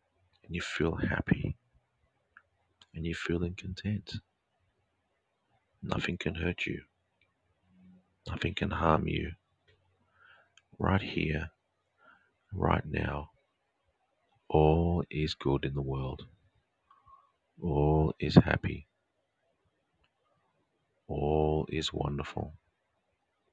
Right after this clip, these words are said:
So as you're breathing in and breathing out, imagining nice things happening around you right now.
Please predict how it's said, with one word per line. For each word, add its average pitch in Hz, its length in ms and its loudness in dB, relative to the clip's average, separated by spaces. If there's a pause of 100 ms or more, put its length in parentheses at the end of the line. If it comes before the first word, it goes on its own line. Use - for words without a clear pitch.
(840)
So - 220 -6
as 85 120 -2
you're 82 80 -4
breathing 85 440 -2
in 78 300 2 (2000)
and - 120 -10
breathing - 400 -2
out, 78 300 -4 (2750)
imagining - 600 -4 (100)
nice - 300 -4
things - 260 0
happening - 440 6
around 78 360 -2
you 71 180 -2
right 80 260 -2
now. 69 400 -6